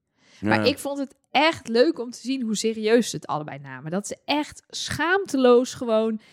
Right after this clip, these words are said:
Speaker 1: niet, "Oh, ik heb het geprobeerd, maar het lukte niet helemaal, want iedereen zat me op de huid." Nee, iedereen zat ze op de huid en ze bleven het volhouden. Dus echt, echt leuk gedaan. Met het hele kakken en het papiertje van Laila en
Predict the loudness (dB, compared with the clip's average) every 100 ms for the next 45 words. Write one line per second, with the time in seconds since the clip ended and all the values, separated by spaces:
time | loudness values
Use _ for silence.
0 | -4 2 2 4 2 2 0 -2 -8 -2
1 | 2 2 2 0 -2 2 0 2 0 2
2 | 0 0 2 0 0 -4 -6 -14 _ -4
3 | -2 0 0 -2 -2 -4 -2 0 2 2
4 | -2 -6 0 4 4 4 0 0 -2 -2
5 | -6 0 4 2 2 -10 _ 0 2 0
6 | 4 6 6 4 -2 -18 -6 -4 -2 -4
7 | -12 -12 -10 -12 _ _ -2 -2 -2 -18
8 | -18 -12 -10 -4 -4 -4 -6 -10 -10 -12
9 | -20 _ _ _ -10 -8 -8 -6 -4 -6
10 | -4 -2 -2 -6 -10 -12 -12 -10 -4 -4
11 | -6 -12 -12 -8 -6 -6 -6 -8 -10 -10
12 | -14